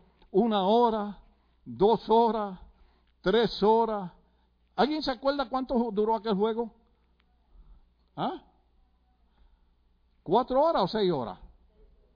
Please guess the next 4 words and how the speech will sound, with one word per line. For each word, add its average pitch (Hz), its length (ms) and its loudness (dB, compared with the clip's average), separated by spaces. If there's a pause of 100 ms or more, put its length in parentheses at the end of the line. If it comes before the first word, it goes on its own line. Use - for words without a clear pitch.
(400)
Seis 254 600 -2
horas, 262 400 -2
quince 269 500 -6
minutos. 214 840 -6